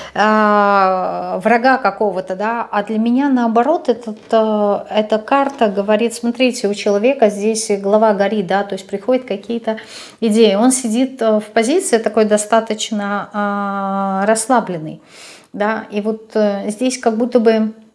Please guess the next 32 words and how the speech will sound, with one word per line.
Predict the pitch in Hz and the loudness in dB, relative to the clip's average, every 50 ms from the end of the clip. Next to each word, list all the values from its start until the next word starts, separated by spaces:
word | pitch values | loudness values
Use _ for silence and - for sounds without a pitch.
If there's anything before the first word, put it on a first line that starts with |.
| 240 - | -2 -2
ну, | 247 233 | -2 0
человек | 233 - 233 233 247 254 254 | 0 0 0 2 2 2 0
созерцает, | - - 233 214 208 226 226 226 226 - - 330 349 359 320 240 190 170 | 0 0 0 2 2 0 0 0 -2 -2 -2 -2 2 2 2 2 2 2
да, | 208 233 233 | 2 2 2
вот | 208 208 208 208 | 2 0 0 0
общается, | 214 214 - - - 277 285 294 269 - - - 180 | -2 -2 -2 -2 0 0 2 2 0 0 -2 -2 -4
это, | 185 190 - - 226 226 - - - - - - | -4 -2 0 -2 -2 -2 -4 -12 -18 -20 -8 0
э, | 202 208 214 208 202 185 202 | 2 4 4 4 4 4 4
внутренний | 220 262 320 381 - 311 247 233 214 202 | 4 4 2 2 2 2 2 4 2 0
какой-то | 202 - 190 190 - 190 185 - 190 | 0 -2 -2 -2 -4 -4 -4 -4 -4
диалог. | 180 202 196 185 190 190 180 185 | -2 0 0 2 2 2 2 0
Эта | 220 220 254 | 0 0 -2
карта | 262 - 349 359 359 - 233 | 0 0 -2 -2 0 -2 -2
мне | 214 214 220 240 254 254 240 233 233 - - | 0 0 0 0 0 0 -2 -4 -6 -8 -6
наводит | 214 220 220 226 254 254 220 214 208 - 214 | -4 -2 -2 0 -2 -2 -2 -6 -8 -4 -2
на | 214 214 214 214 214 - - | 0 0 2 2 0 0 2
мысль | 214 247 285 277 - 233 214 | 2 2 2 2 0 0 0
о | 208 208 | 0 0
том, | 208 - 330 339 | 0 -4 -4 -4
что | 311 - - 202 175 180 - | -4 -4 -2 -2 -2 -2 -4
вы | 220 202 - 233 240 233 | -8 -6 -2 -2 -2 0
эту | - 220 220 - 226 | 0 -2 -2 0 0
маску | 220 240 247 226 - - - 202 | 2 2 2 0 0 0 2 2
одели, | 196 202 226 285 349 349 285 - - - - - - - - - - - - | 2 2 2 2 4 4 2 2 -2 -8 -16 -18 -18 -16 -14 -14 -14 -6 -2
э, | 202 202 208 202 202 196 196 196 196 | 0 2 2 2 2 2 2 0 0
для | 202 214 233 226 | 0 -2 -2 -2
чего? | - - 240 233 247 233 196 - - 208 | -4 -4 -2 0 2 2 2 0 0 -2
Это | 220 220 - - 226 | -4 -4 -4 -6 -8
кака-, | 220 - 226 220 - - 269 262 254 | -6 -6 -8 -8 -4 -2 0 0 0
какое-то | 262 - - 240 233 - - - 330 320 311 294 269 294 - 226 | -2 -2 -4 -4 -4 -2 0 2 4 6 6 6 6 4 2 2
некое, | 220 220 226 240 262 277 262 277 - 233 220 214 | 2 2 4 2 2 2 0 0 0 0 0 0
знаете, | 214 - 233 240 254 262 254 254 - - 208 | -2 -2 -4 -2 0 0 -2 -2 -4 -6 -6